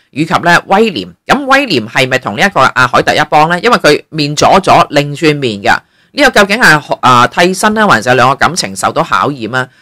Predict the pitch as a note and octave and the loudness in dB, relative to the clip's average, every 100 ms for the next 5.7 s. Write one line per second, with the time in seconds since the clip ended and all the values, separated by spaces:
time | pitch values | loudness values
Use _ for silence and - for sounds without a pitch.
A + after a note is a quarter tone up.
0 | _ A#2 C3+ F3 F#3+ - G2 D#3+ - D3 | _ -4 2 2 0 -2 0 0 0 -2
1 | A#2+ E2 - A#2 A2 - - G#3+ C#3+ - | -4 -6 -4 -4 -4 -6 0 2 2 -4
2 | - F3 F3 - G#3 A3+ B2+ G#2 B2+ F2 | -6 -2 0 2 0 0 -2 -2 -2 -2
3 | F#2 F3 E3+ E3 E3 D3+ - D3 D3 - | -2 0 0 -4 -4 -4 -4 -4 -4 -8
4 | E2+ G2+ A2 D3+ C#3 A2 - _ - E3+ | -6 -4 -2 0 0 0 -6 _ -2 2
5 | A3 F3 - F2 C#3 C#3+ | 4 2 0 -2 -4 -6